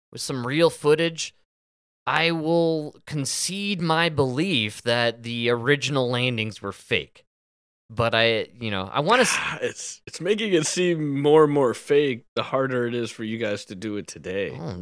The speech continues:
Speaker 1: we're trying for the third time, dude. We keep failing still here now. Why were we smarter then? Well, back then, folks, we could read Mark Twain.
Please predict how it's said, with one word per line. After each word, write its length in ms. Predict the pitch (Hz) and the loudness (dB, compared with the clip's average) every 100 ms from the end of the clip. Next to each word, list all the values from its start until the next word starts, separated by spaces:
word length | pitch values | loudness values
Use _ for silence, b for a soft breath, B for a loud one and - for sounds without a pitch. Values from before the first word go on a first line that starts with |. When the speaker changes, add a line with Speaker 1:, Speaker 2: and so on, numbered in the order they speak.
| 101 | -10
Speaker 1:
we're 120 | 98 | -12
trying 360 | 104 113 135 143 | -10 -2 0 0
for 120 | 127 | -2
the 80 | 123 | -4
third 280 | - 147 143 | 2 2 0
time, 460 | - 156 160 131 | -4 0 0 0
dude. 340 | 113 107 107 - 123 | -2 -4 -4 -8 -16
We 60 | |
keep 180 | - 131 | -12 -10
failing 680 | - - 139 151 143 127 117 - - | -6 0 2 4 2 0 -4 -12 -12
still 560 | - - 117 139 160 135 | -8 -8 -6 -4 -2 -4
here 360 | - 135 139 | -6 -6 -4
now. 400 | 117 127 151 180 b b b _ - | 0 0 0 -2 b b b _ -8
Why 640 | 120 185 226 226 220 220 _ _ _ _ _ _ _ _ _ _ _ - | -2 2 2 2 0 -2 _ _ _ _ _ _ _ _ _ _ _ -4
were 200 | 143 170 | 0 0
we 100 | 180 | 0
smarter 480 | - 180 180 196 190 | -2 2 2 2 2
then? 400 | 180 180 208 202 | 2 2 0 4
Well, 260 | 185 208 | 6 6
back 380 | 196 185 196 196 | 4 4 4 4
then, 160 | 196 185 | 0 0
folks, 380 | - 202 - 147 | 0 0 0 -6
we 120 | 185 | -4
could 240 | 185 139 | -4 -4
read 280 | 147 196 180 | -4 -4 0
Mark 240 | 165 160 - | 0 0 0
Twain. 320 | 165 131 | -2 -2